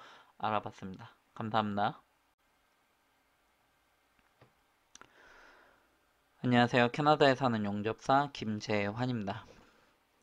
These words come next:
어, 오늘은 비씨 주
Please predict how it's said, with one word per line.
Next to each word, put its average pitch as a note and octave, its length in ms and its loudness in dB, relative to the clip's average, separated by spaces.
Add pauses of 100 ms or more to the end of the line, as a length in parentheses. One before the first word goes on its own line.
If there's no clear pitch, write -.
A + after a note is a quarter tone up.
(760)
어, A2+ 380 4 (200)
오늘은 A#2+ 380 0
비씨 C3+ 500 -6
주 A#2 520 -4